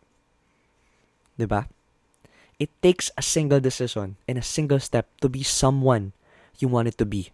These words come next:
or to really reach that something that you wanted to have. Naalala ko din sa napanood ko kanina sa TikTok, you have, we have to practice the person that we wanna be.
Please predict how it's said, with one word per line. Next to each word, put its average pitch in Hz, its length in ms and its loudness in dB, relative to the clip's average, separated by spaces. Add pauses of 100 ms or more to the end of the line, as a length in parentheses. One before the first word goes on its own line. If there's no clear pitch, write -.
(920)
or 127 120 0
to 139 120 0
really 147 320 0
reach - 480 -6 (240)
that - 160 -6
something 127 500 -6
that 117 160 -6
you 120 80 -4
wanted 110 300 -6
to - 160 -10
have. 92 240 -6 (2500)
Naalala 147 480 6
ko 143 160 0
din 143 240 0
sa 127 160 -4
napanood 120 400 -4
ko 127 80 0
kanina 127 240 -4
sa - 120 -16
TikTok, - 360 -10
you 143 120 -6
have, 165 280 -8
we 180 160 -4
have 247 160 -6
to 220 80 2
practice 185 560 0
the 143 160 2
person 151 400 0
that 151 160 2
we 170 160 0
wanna 139 340 2
be. 107 300 -8